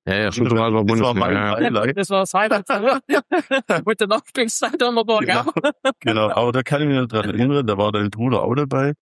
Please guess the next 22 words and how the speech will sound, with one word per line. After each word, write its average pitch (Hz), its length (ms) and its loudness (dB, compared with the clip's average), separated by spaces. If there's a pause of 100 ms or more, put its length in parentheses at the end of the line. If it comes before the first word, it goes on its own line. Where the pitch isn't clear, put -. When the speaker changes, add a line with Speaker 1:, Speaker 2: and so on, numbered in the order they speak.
(200)
Speaker 2:
Die - 100 -8
war 85 140 0
damals 95 400 -2
so 90 80 0
die 82 140 -2
Altersstufe 90 720 -4
von 82 180 -4
meiner 80 260 0
Schwester - 360 -4
auf 120 120 -6
der 92 100 0
Speaker 1:
Ja, 98 240 0
Speaker 2:
Schule. 90 120 0
Speaker 1:
genau. 90 140 2 (360)
Speaker 2:
Und 92 160 0
das, 92 180 0
das 85 160 -4
war, 90 220 2 (300)
es 90 180 0
war 87 180 2
echt - 220 -2
immer 101 180 2